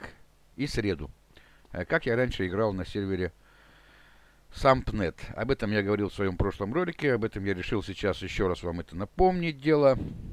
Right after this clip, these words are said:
И все, я думаю, будет хорошо.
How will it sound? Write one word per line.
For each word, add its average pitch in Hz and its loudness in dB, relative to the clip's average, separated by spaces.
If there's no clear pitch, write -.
И 131 -8
все, - -4
я 139 0
думаю, 127 -2
будет 127 -2
хорошо. 143 -2